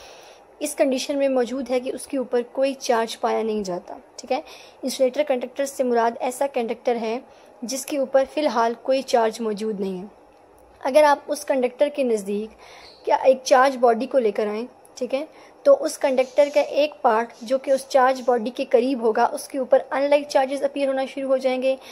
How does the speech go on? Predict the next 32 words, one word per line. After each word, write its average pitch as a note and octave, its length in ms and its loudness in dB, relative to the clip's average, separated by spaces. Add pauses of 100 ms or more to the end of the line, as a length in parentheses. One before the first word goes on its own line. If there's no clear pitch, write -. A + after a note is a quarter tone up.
(240)
यानी B3+ 140 0
अगर C4 200 4
आपके B3 440 0
पास A#3 280 -2
जो B3+ 100 0
charge B3+ 420 2
body A#3 240 0
है B3+ 100 0
वो B3 140 0
positively C4 640 0
चार्ज G3 380 -6
है, D4 140 -10 (440)
तो - 60 2
आपके C4 540 2
उस - 380 -6
जो C#4 280 6
conductor B3+ 480 2
है C#4+ 120 2
आपके A3+ 280 2
पास, A#3 420 -8 (280)
उसके D4+ 300 -2
एक D4 300 0
सिरे C4 300 6
पे A#3+ 220 2
जो C4+ 200 -2
कि C#4 180 -4
उस - 460 -8 (320)
charge C4 300 4
body B3 280 -2
के C#4 100 -6
करीब C#4 360 4
वाला, G3+ 300 0